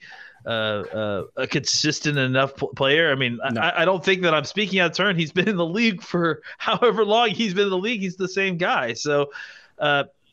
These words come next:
Speaker 1: yeah, I think he'll, he'll lead them to some victories here and there because that's what he does.
Speaker 2: Mm-hmm.
Speaker 1: Um, but he's not enough of a bus driver to keep Washington's defense out of trouble.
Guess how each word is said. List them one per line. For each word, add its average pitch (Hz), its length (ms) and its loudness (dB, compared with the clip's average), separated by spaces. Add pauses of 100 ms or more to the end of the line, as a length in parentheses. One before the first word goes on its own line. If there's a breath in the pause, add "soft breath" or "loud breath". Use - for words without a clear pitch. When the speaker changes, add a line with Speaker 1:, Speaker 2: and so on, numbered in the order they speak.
Speaker 1:
yeah, 165 180 -4
I 170 140 2
think 185 200 0
he'll, 165 320 2
he'll 156 180 2
lead 160 200 0
them 160 140 0
to 156 80 -2
some 135 180 -6
victories 135 440 -2
here 131 140 0
and 120 140 -2
there 127 140 2
because 131 240 -4
that's 120 180 -2
what 123 100 -2
he 123 80 -2
does. 127 520 -2
Speaker 2:
Mm-hmm. 135 240 -4 (380 loud breath)
Speaker 1:
Um, 127 280 2
but 139 120 0
he's 170 240 -2
not 180 260 2
enough 156 300 0
of 131 100 -2
a 127 80 2
bus 139 380 -4
driver 117 580 0
to 117 480 -2
keep 143 300 -6
Washington's 131 520 -2
defense 131 400 -4
out 113 120 0
of 107 80 -6
trouble. - 440 -4